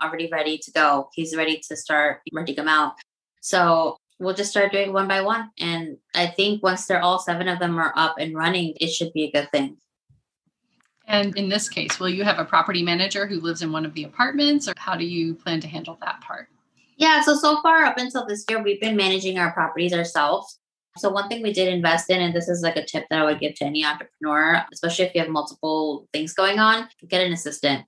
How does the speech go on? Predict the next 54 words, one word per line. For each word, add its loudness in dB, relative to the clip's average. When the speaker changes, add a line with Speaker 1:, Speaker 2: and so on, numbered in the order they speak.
Speaker 1:
you 2
know? 0
So -2
this -2
year 4
we 2
actually -2
hired 0
a -4
personal -4
assistant -2
that -2
me -2
and -4
my -4
husband -4
share 2
full 0
time. -2
And -2
so 0
now 2
he's -4
also -2
my -8
property -2
manager -6
too. -2
So 2
I 2
can 2
take 0
care 2
of 0
all 4
the -4
bills 2
and -2
all -2
the -8
things -6
that -2
need -4
to -8
be -4
done, 0
like, -4
paperwork 0
wise, 2
but 2
the -8
running -2
around -2
part, 2